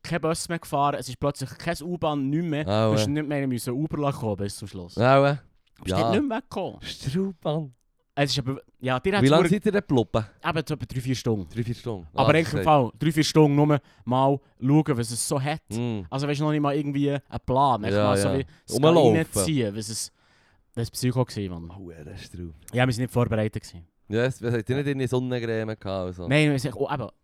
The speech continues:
Speaker 1: wir, wir haben nicht mal gewusst, was es ist.
Speaker 2: Ja,
Speaker 1: Weißt du,
Speaker 2: stimmt.
Speaker 1: wir, wir sind echt so gewesen, hey, Karneval.
Speaker 2: Ja, ist ja fa-,
Speaker 1: Und ich,
Speaker 2: ja.
Speaker 1: oder
Speaker 2: Ja.
Speaker 1: ich habe mir nicht zwei Millionen Menschen vorgestellt. Ich wusste, es wird
Speaker 2: <laughs>
Speaker 1: gross,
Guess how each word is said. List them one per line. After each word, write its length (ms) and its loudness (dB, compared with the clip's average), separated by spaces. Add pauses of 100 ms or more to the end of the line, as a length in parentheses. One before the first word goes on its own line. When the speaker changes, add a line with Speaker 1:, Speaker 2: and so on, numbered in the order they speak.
(100)
Speaker 1:
wir, 160 -10
wir 140 -4
haben 60 0
nicht 100 0
mal 80 0
gewusst, 280 -4
was 140 -10
es 100 -12
ist. 300 -8
Speaker 2:
Ja, 100 -2
Speaker 1:
Weißt 120 0
du, 100 -8
Speaker 2:
stimmt. 80 -8
Speaker 1:
wir, 180 -2
wir 80 -4
sind 140 -8
echt 80 -10
so 100 -10
gewesen, 260 -8
hey, 280 -4 (320)
Karneval. 960 -2
Speaker 2:
Ja, 160 -2
ist 100 -6
ja 80 -8
fa-, 160 -2
Speaker 1:
Und 160 2
ich, 100 0
Speaker 2:
ja. 280 -2 (100)
Speaker 1:
oder 240 -4 (360)
Speaker 2:
Ja. 180 0
Speaker 1:
ich 120 0
habe 140 0
mir 80 0
nicht 160 -4
zwei 240 0
Millionen 400 2
Menschen 320 0
vorgestellt. 680 -4
Ich 120 -6
wusste, 260 0
es 60 -2
wird 140 -2
Speaker 2:
<laughs> 0 -
Speaker 1:
gross, 460 4